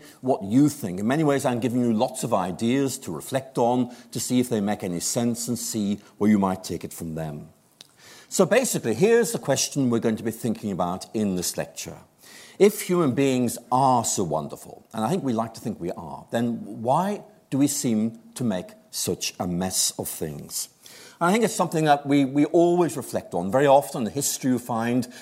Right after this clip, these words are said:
there are periods of great optimism, then they give w-, way to periods of great pessimism. You might think, for example, of the Roaring Twenties, when most Americans were very happy to buy into the general optimism of that age. And of course, as you know, um,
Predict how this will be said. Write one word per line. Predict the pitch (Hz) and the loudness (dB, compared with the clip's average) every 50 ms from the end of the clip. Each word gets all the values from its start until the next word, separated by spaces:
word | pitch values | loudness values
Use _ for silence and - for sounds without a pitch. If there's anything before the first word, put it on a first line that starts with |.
| - - | -12 -6
there | - 95 | -2 -2
are | 87 | -2
periods | - - - 123 120 113 95 107 | -2 0 2 2 2 2 2 -2
of | 87 | -2
great | 101 95 82 - - - | 0 -2 -2 0 2 2
optimism, | 147 - - - - 143 143 143 131 - 147 131 120 | 2 2 0 -4 -2 0 2 2 2 2 0 0 2
then | 117 117 120 120 | 2 0 0 0
they | 117 | 0
give | 110 123 120 90 | 0 0 0 -2
w-, | 87 87 98 - - 101 - - | -2 -8 -10 -10 -12 -14 -12 -10
way | 98 95 113 123 131 131 127 | -6 -4 -2 0 0 -2 -2
to | - 123 | -6 -10
periods | - - - 131 127 127 127 127 123 120 - - - - - - - | -16 -12 -8 -4 -2 -2 -2 -2 -2 -4 -6 -12 -14 -20 -10 -2 -2
of | 120 113 117 | -2 0 2
great | - 123 123 127 123 - - | 2 4 4 4 2 -4 -12
pessimism. | - - 143 - - 110 92 80 76 71 - - - 101 - _ _ _ - - - - - | -10 -8 -6 -6 -4 -6 -6 -6 -8 -10 -14 -18 -20 -20 -20 _ _ _ -20 -20 -18 -8 -2
You | 123 | 0
might | 117 123 127 127 | 2 2 2 2
think, | - 160 147 143 | 0 -2 -2 0
for | - - | 0 0
example, | 151 - - 127 123 123 120 120 | 0 0 2 0 0 0 2 2
of | 117 104 | 2 2
the | 117 107 | 2 0
Roaring | 92 98 104 104 104 107 110 107 104 | 2 4 4 4 4 2 2 0 0
Twenties, | - - - 175 196 196 - - 90 78 - | -2 -2 -2 0 0 0 0 -2 -6 -4 -4
when | 107 92 | -2 0
most | 98 120 123 - - | 2 2 0 0 0
Americans | 117 110 110 113 117 113 113 127 117 113 113 113 - - - - - - - | 2 2 4 4 2 0 0 -2 -2 -2 -2 -2 -6 -10 -14 -20 -14 -6 -2
were | 127 113 | -2 0
very | 92 123 117 117 | 2 2 2 2
happy | 110 110 - 143 156 - 147 117 95 | 2 -2 -6 -10 -8 -6 -4 -4 -4
to | - 113 | -4 -6
buy | 98 - - 131 120 120 120 120 120 113 110 110 - | -8 -2 0 0 2 2 0 -2 -2 -2 -2 -2 -2
into | 131 139 156 160 147 120 - - 101 | 0 0 2 2 0 -2 -4 -6 -6
the | 85 85 | -6 -4
general | 73 - 113 98 92 95 98 95 - | -2 0 0 0 2 2 0 0 0
optimism | - - - - - 104 98 95 - - 104 95 95 98 - - - - - | -2 -4 -4 -8 -4 -4 -2 -2 -2 -2 -2 -2 -2 -4 -6 -10 -16 -8 -4
of | - 101 95 - | -4 -2 -2 -2
that | 95 90 87 85 - - - | -4 -4 -4 -6 -8 -8 -6
age. | 104 98 101 90 82 76 - - - - - _ - - - - - - - - - | -4 -2 -2 -4 -4 -6 -6 -8 -8 -8 -10 _ -20 -20 -20 -18 -18 -18 -12 -6 -2
And | 139 151 | 0 0
of | 151 - | 0 0
course, | - 160 160 156 165 | 2 2 2 2 2
as | 175 151 123 139 | 0 -4 -2 -2
you | 160 151 | -2 0
know, | 139 127 135 165 190 123 87 76 71 76 82 | 0 2 2 2 2 2 0 0 0 -2 0
um, | 90 95 101 98 98 98 | 0 0 0 0 0 -2